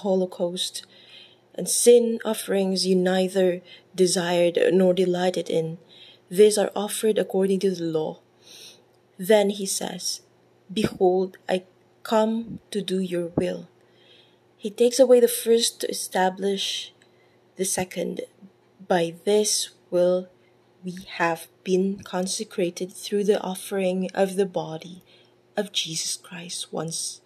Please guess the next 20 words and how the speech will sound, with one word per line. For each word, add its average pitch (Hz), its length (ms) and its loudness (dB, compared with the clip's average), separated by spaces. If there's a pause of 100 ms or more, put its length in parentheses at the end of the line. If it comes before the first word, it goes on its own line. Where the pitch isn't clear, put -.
(140)
for - 180 -10
all." 160 320 -12 (1800)
The 214 80 -4
Gospel 240 460 2
according 208 360 0
to 190 100 -2
Luke 208 320 0
chapter 220 460 0
one, 180 480 -4 (200)
verse - 340 -4
twenty-six 190 920 -6 (200)
to 202 80 -10
thirty-eight. 160 600 -6 (1600)
The 220 140 2
angel 254 340 6
Gabriel 214 480 2
was 185 180 0
sent 185 320 0
from 196 220 -4
God 165 360 -10